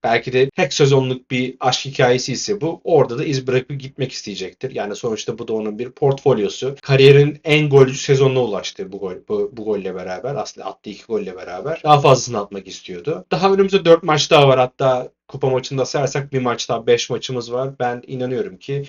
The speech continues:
maç başına birer gol daha atsa en azından beş golle ulaşılamayacak bir skor tabelasına sahip olacaktır diye düşünüyorum. Sonra çıktı Morata, işte ileri uca geçer dedik, Mertens arkasında olur dedik ama Morata sanki o oyuna başladığı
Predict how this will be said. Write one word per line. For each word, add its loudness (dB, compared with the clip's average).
maç -2
başına -2
birer 4
gol 2
daha 0
atsa -6
en -6
azından -6
beş -2
golle -6
ulaşılamayacak 4
bir -6
skor 2
tabelasına 0
sahip 2
olacaktır -4
diye -6
düşünüyorum. -4
Sonra 0
çıktı -4
Morata, 2
işte -6
ileri 6
uca 6
geçer 4
dedik, -2
Mertens 0
arkasında -4
olur -4
dedik -12
ama -2
Morata 0
sanki -4
o -4
oyuna 2
başladığı -2